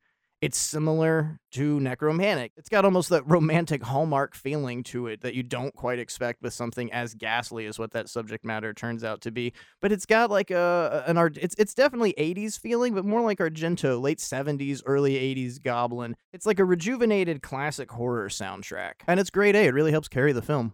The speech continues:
The soundtrack was one of those things that starting right off, it's like, well, at least if this movie sucks, I'm gonna hear some pretty cool synth music for the next ninety minutes. And thankfully, the movie didn't suck. At the end of this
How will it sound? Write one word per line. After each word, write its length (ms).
The 100
soundtrack 440
was 160
one 120
of 80
those 200
things 300
that 160
starting 420
right 240
off, 300
it's 200
like, 220
well, 300
at 80
least 240
if 100
this 160
movie 300
sucks, 400
I'm 80
gonna 160
hear 180
some 240
pretty 280
cool 200
synth 320
music 380
for 180
the 100
next 260
ninety 280
minutes. 420
And 140
thankfully, 460
the 60
movie 200
didn't 200
suck. 360
At 140
the 120
end 100
of 40
this 60